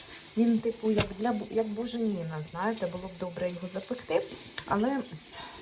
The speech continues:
мабуть, я його перекручу, і будуть у нас котлети. Але з нього вирізала ось такі, е, биточки, типу, зробила. Е, Мілана мене дуже любить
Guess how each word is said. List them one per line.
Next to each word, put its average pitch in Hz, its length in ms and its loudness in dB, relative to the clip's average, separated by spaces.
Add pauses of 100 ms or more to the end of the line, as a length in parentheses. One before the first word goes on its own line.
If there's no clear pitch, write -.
(220)
мабуть, 226 400 6
я 220 60 6
його 208 180 2
перекручу, 220 640 0 (420)
і 208 40 -4
будуть 247 400 2
у 202 40 -4
нас 214 240 4
котлети. 175 460 -2 (560)
Але 254 240 10
з 247 60 0
нього 269 320 4
вирізала 214 640 6
ось 220 180 0
такі, 220 460 0 (1120)
е, 196 440 8
биточки, 202 640 2
типу, 151 340 -2 (120)
зробила. 226 480 4 (760)
Е, - 140 2
Мілана 220 420 2
мене 202 260 0
дуже 202 260 -4
любить 196 480 0